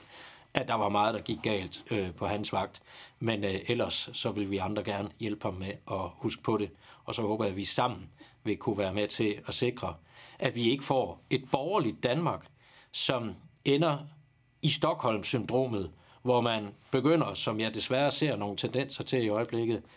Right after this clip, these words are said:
at elske sin gidseltager, nemlig Pia-, øh, Pernille Vermund.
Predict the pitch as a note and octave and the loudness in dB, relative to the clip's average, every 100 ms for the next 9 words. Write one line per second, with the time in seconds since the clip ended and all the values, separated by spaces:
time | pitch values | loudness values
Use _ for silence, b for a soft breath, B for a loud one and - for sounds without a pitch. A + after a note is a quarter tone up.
0 | B B B - A#2+ - - C3 D#3 - | B B B -2 -2 -2 0 2 2 0
1 | - G#2+ C3 D3+ B2 A2 A2+ G2 E2+ - | 0 0 0 0 0 -2 -2 -2 -6 -4
2 | A2 A#2+ G#2+ - - B2 A2 A#2+ G#2 F#2 | -2 0 -2 -4 -4 -4 -2 -2 -2 -2
3 | - G#2 F#2+ F#2+ F#2+ G#2 F#2+ | -2 -2 -2 -4 -4 -4 -6